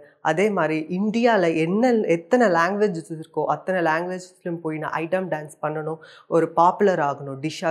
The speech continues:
கோவிந்தராஜ்னா இந்த உலகத்துல எல்லாருக்குமே தெரிய வரணும். அது மட்டும்தான் என்னுடைய கனவா இருக்கு. ஏன்னா வந்து நோரா ஃபாத்தே அவங்க வந்து எல்லாருக்குமே தெரியும், ஒரு பாலிவுட் ஹீரோயின். பிளஸ் டான்சர்.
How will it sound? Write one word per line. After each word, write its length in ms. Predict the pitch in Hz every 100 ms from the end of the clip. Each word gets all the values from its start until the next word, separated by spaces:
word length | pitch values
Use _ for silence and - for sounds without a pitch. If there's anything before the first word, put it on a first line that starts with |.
| 160
கோவிந்தராஜ்னா 720 | 156 156 165 165 147 - 180
இந்த 140 | 165 151
உலகத்துல 500 | 147 165 175 160 139
எல்லாருக்குமே 520 | 143 143 143 151 147
தெரிய 320 | 147 143 147
வரணும். 300 | 143 139 135 _ _ _
அது 220 | - 156 151
மட்டும்தான் 380 | 147 165 175
என்னுடைய 320 | 170 156 135 131
கனவா 300 | 135 139 143
இருக்கு. 300 | 135 131 139 -
ஏன்னா 240 | 151 170
வந்து 240 | 156 160
நோரா 400 | 160 156 180 185 175
ஃபாத்தே 340 | 147 143 147 - _ _
அவங்க 220 | - 156 156
வந்து 300 | 156 175 165
எல்லாருக்குமே 520 | 156 160 160 170 170
தெரியும், 440 | 156 147 175 - 147
ஒரு 160 | 147
பாலிவுட் 500 | 143 151 160 170 156 -
ஹீரோயின். 500 | 147 143 139 139 _ _ _ - _
பிளஸ் 240 | 180 196 - - 156
டான்சர். 500 | 160 160 156 151